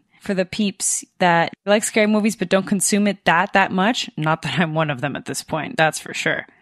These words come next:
I always get affected by these jump scares, and when I saw this in theaters, I was terrified,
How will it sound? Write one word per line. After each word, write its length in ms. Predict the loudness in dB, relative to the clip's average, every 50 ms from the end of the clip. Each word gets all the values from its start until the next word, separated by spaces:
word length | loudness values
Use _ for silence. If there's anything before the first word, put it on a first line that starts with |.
| _ -2
I 160 | 2 2 2 4
always 420 | 4 4 4 6 6 4 4 4
get 140 | 2 2 2
affected 420 | 2 2 0 0 0 0 -2 0
by 140 | 0 0 0
these 180 | 0 -2 -4 -2
jump 180 | -2 -2 -2
scares, 380 | -4 -4 -4 -4 -4 -4 -4 -4 -2
and 300 | -2 0 0 0 0 -2
when 100 | -2 -2
I 80 | -2 -4
saw 220 | -2 2 4 4
this 200 | 4 4 2 2
in 120 | 0 0 0
theaters, 600 | 0 2 2 4 4 4 2 2 0 -4 -6 -6 -8 -4 -2
I 200 | 2 2 2 2
was 400 | 2 2 2 2 0 0 -4 -8 _ _ _ -6
terrified, 640 | -2 -2 0 0 0 0 0 0 0 0 -2 -6